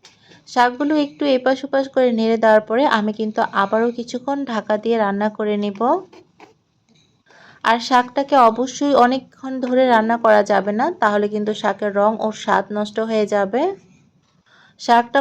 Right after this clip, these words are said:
কষানো হয়ে গেছে, আমি একটু ঝোলের জন্য পানি দিয়ে দিচ্ছি। এই পানিটা দেওয়ার ফলে কিন্তু শাকটাও সিদ্ধ হয়ে যাবে আর আমার রান্নাটাও হয়ে যাবে। রান্না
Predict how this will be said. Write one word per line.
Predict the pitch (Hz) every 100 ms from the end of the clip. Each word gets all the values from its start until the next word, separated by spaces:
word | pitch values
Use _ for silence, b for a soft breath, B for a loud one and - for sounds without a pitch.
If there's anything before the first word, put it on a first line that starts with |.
| 277
কষানো | 240 247 269 277
হয়ে | 277 254
গেছে, | 247 247 247 359 359
আমি | 220 220
একটু | 220 -
ঝোলের | 226 226 214 208
জন্য | 214 214 214
পানি | 202 208 202
দিয়ে | 202 190
দিচ্ছি। | 196 196 285
এই | 262 240
পানিটা | 202 208 214 214
দেওয়ার | 208 208
ফলে | 214 214 214
কিন্তু | 233 240
শাকটাও | 247 208 202 - 220
সিদ্ধ | - 208
হয়ে | 226 220 196
যাবে | 208 214 294 -
আর | 202
আমার | 208 208
রান্নাটাও | 202 202 214 220 226
হয়ে | 233 202
যাবে। | 196 202 196 285 370 B B B B B -
রান্না | 226 240